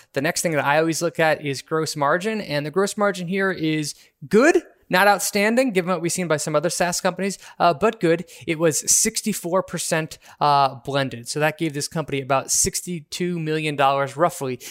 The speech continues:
in gross profit. Now, that's the top line, and that looks pretty good to see that kind of growth. However, this company is spending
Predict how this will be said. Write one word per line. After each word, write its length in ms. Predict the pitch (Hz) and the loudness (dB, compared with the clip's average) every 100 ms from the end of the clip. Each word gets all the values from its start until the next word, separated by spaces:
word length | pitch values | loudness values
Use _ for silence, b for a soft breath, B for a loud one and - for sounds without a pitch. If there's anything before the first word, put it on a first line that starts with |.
| B - | B -6
in 240 | 147 135 | -4 -6
gross 380 | - 151 151 143 | -4 -2 0 -2
profit. 540 | - 147 131 - - _ _ _ _ - | -2 2 2 0 -14 _ _ _ _ -4
Now, 480 | 147 196 143 120 - _ 143 | 0 2 2 0 -6 _ 0
that's 240 | 165 - | 0 -2
the 60 | - | -2
top 340 | - 214 - | 2 2 2
line, 380 | 127 127 135 165 | 0 0 0 -4
and 120 | 151 | -2
that 180 | 156 180 | -2 0
looks 220 | 175 165 | -2 -4
pretty 440 | - - 202 190 190 | -6 -2 2 2 2
good 340 | 180 175 156 | 4 4 2
to 80 | 151 | -2
see 120 | - | -2
that 140 | 139 135 | -2 -2
kind 160 | 143 | -4
of 60 | 131 | -2
growth. 340 | 151 156 143 B B - | 0 0 -2 B B 0
However, 460 | 208 262 214 190 b b | 4 6 4 2 b b
this 160 | 214 226 | 0 4
company 380 | 233 220 214 202 | 4 4 4 4
is 180 | 190 | 4
spending 880 | - - 180 190 185 185 170 147 | 2 4 2 2 0 -2 -4 -12